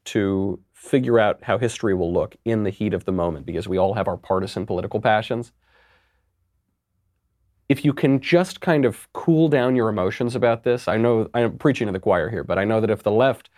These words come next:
could cool down their emotions and historians look back on the Trump era, what are they gonna see? They're gonna see a great economy. They're going to see, in terms of domestic policy, a sort of moderate Republican president. They're going to see a guy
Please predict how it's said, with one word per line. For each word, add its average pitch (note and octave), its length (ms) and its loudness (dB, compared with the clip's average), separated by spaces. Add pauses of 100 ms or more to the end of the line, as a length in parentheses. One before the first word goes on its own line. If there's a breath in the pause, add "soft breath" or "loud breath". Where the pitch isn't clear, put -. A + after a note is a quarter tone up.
(260 soft breath)
could A#2+ 160 -2
cool D#3 240 0
down C3 200 2
their A2+ 120 2
emotions F#2+ 600 -4 (800)
and G#2 100 -4
historians A#2 540 0
look G#2+ 200 -4
back E2+ 380 0
on G2 120 -4
the E2+ 80 -4
Trump G2+ 380 -4
era, E2+ 360 -6 (840)
what B2+ 140 4
are B2 80 4
they A#2+ 100 4
gonna G#2+ 220 -2
see? - 180 -8
They're D2+ 140 -4
gonna F#2 160 -2
see F#2 180 -2
a F2 40 0
great G#2+ 220 2
economy. E2 500 -8 (200)
They're F2+ 160 -4
going F#2 280 -2
to F2+ 60 -6
see, F2+ 460 -4 (720 soft breath)
in A2 100 0
terms C#3+ 320 2
of B2 100 0
domestic B2+ 420 0
policy, A#2+ 580 2
a - 120 -2
sort A2+ 200 0
of G#2 80 -2
moderate G#2 500 2
Republican F#2 540 -4
president. - 500 -6
They're F2 120 -4
going F#2+ 180 -2
to F#2+ 80 -4
see - 160 -4
a F2 60 -2
guy F#2+ 400 2